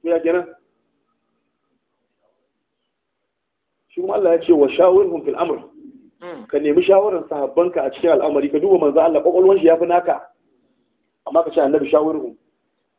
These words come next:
Speaker 1: Annabi yana neman shawaran sahabbai, suna zama tare da sahabbai su kyau, su kyau abin nan.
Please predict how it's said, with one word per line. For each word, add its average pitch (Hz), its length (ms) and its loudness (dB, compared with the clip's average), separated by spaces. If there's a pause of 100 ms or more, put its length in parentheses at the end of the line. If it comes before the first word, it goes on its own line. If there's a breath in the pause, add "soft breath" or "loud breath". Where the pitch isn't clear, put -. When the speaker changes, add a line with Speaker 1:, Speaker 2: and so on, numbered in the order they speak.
(500)
Speaker 1:
Annabi 156 220 -4
yana 156 180 2
neman 160 200 2
shawaran 165 340 4
sahabbai, 135 360 0
suna 165 220 0
zama 170 220 2
tare 160 240 2
da - 60 -12
sahabbai 151 320 0
su 143 60 -10
kyau, 180 180 2
su - 200 -14
kyau 175 160 4
abin 170 160 0
nan. 165 160 -2